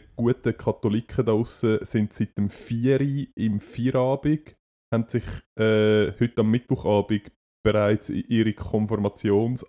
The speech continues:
in ihren Konfirmationsanzug oder in ihr Konfirmationskleid reingeschmissen. Gehen in die Kirche. Ich weiss nicht, gehen wir am Mittwoch vor Auffahrt in die Kirche? Ich bin nicht ganz sicher. Ich kann's dir nicht genau sagen.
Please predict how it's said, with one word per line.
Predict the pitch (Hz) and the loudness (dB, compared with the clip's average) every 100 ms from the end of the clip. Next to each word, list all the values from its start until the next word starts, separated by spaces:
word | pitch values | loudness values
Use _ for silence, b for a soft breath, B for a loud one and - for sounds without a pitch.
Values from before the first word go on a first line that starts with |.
| _ | _
in | 113 | -2
ihren | 107 107 - | 0 0 -2
Konfirmationsanzug | - 101 107 104 - 101 120 - - 110 123 - 127 127 | -4 -2 -2 -4 0 0 -2 -6 -2 0 0 -2 -6 -2
oder | 104 107 | -2 0
in | 101 | -2
ihr | 101 - | -4 -6
Konfirmationskleid | - 98 101 98 104 101 - 87 101 98 110 123 | -6 -4 -4 -4 -4 -4 -6 -4 -2 0 -2 -2
reingeschmissen. | 117 120 - 123 123 - 131 b b b _ | -4 -4 -4 -4 -4 -4 -6 b b b _
Gehen | 120 135 | 4 4
in | |
die | 120 | 2
Kirche. | - 131 | -2 -2
Ich | 107 | 2
weiss | 110 | 2
nicht, | 117 - | 0 0
gehen | 117 | 0
wir | 143 | 2
am | 156 143 160 _ _ _ | 0 -2 -10 _ _ _
Mittwoch | 123 123 - 127 120 | 0 2 2 -2 0
vor | - 113 | 2 2
Auffahrt | 117 - - | 0 -6 -10
in | 120 | -10
die | - | -6
Kirche? | 120 104 | -6 -4
Ich | 110 - | -6 -2
bin | 110 | 0
nicht | 98 - | 0 -2
ganz | 82 92 | -6 -6
sicher. | - - - | -12 -14 -4
Ich | - | 2
kann's | 147 - | 4 4
dir | 110 | 0
nicht | 101 - | -2 -2
genau | 90 76 | -6 -8
sagen. | - - - | -12 -14 -18